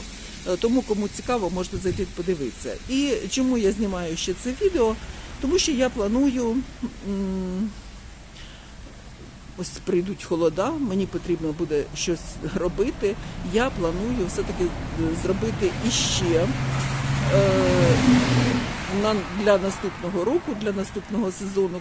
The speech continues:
квіткового, о, такі кашпо десятилітрові, саме десятилітрові. Е, дивіться, у мене там он далі стоїть без кашпо, і якби такі квітки, ну,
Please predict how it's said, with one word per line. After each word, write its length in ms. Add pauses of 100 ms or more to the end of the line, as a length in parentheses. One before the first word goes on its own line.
квіткового, 680 (100)
о, 200
такі 260
кашпо 380
десятилітрові, 880
саме 200
десятилітрові. 840 (520)
Е, 340 (140)
дивіться, 360
у 60
мене 300
там 180
он 80 (100)
далі 200 (180)
стоїть 280 (120)
без 260
кашпо, 500 (500)
і 200
якби 300
такі 400
квітки, 560 (520)
ну, 160